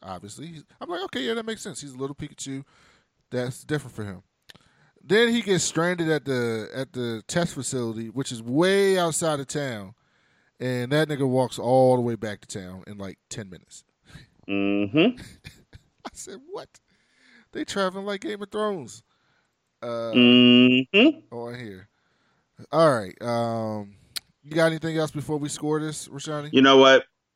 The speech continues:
Speaker 2: Honestly, I will watch this movie again with my kids.
Speaker 1: Yeah, me too.
Speaker 2: 'Cause they don't know shit about P-,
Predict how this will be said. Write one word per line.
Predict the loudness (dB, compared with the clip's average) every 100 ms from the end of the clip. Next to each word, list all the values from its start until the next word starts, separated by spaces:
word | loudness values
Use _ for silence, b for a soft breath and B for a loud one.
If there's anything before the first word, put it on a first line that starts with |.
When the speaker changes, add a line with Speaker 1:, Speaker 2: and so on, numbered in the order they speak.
| _ _ _ _ _ _ _ _
Speaker 2:
Honestly, | 4 4 4 0 0 2 0 -6 _ _ _ _ _ _ _ _ _ _ _ _ _ _ _ _ _ _ _ _ _ _ _ _ _ _ _ _ _ _ _ _ _
I | 4
will | 4
watch | 4 2 0
this | -8
movie | -6 -2 -2
again | -2 -2
with | -2
my | -2 -4
kids. | -2 0 0 -4 -18
Speaker 1:
Yeah, | -12 -12
me | -12
too. | -20 -20 _ _ _
Speaker 2:
'Cause | 0 4
they | 6
don't | 6
know | 6
shit | 4 4
about | 6 6 4
P-, | -2